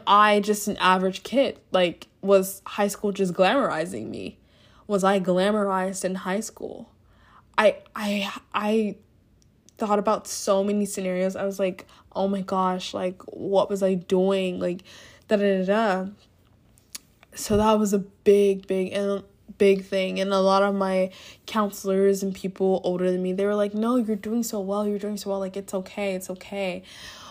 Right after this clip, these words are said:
But, like, it, it didn't feel okay. It doesn't feel okay to get a bad grade after you've been so used to getting straight A's for so many years of your life. But then, like, you have to realize it's so much harder to get a four point oh in college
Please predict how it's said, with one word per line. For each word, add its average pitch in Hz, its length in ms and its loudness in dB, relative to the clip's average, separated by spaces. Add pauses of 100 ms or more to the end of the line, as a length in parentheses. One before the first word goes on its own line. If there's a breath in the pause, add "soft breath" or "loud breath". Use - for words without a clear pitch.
(140 loud breath)
But, 277 200 6
like, 269 340 -2 (1200)
it, 277 140 -8 (160)
it 285 160 -10
didn't 277 280 -6
feel 311 460 -2
okay. - 580 -10 (100)
It 254 140 -6
doesn't 302 360 -4 (100)
feel 269 280 -2
okay 240 300 -4
to 226 80 -8
get 226 180 -6
a 202 40 -8
bad 196 440 -6
grade 185 320 -2
after 190 300 -8
you've 185 360 -4
been 196 180 -4
so 180 280 -4
used 175 300 -8
to 175 60 -8
getting 170 220 -8
straight - 300 -6
A's 175 260 -4
for 190 120 -10
so 185 220 -4
many 175 200 -4
years 165 400 -8
of - 120 -14
your - 120 -10
life. - 360 -8 (920 loud breath)
But 226 200 -6
then, 302 220 4
like, 254 320 -4
you 226 60 0
have 233 140 -2
to 220 100 -6
realize 220 540 2
it's - 160 -10
so 311 340 -6
much 339 200 -6
harder 220 260 -2
to 214 80 0
get 208 100 -2
a 202 60 -2
four 202 280 -8
point 196 300 -6
oh 185 180 -2
in 175 160 -8
college - 500 -8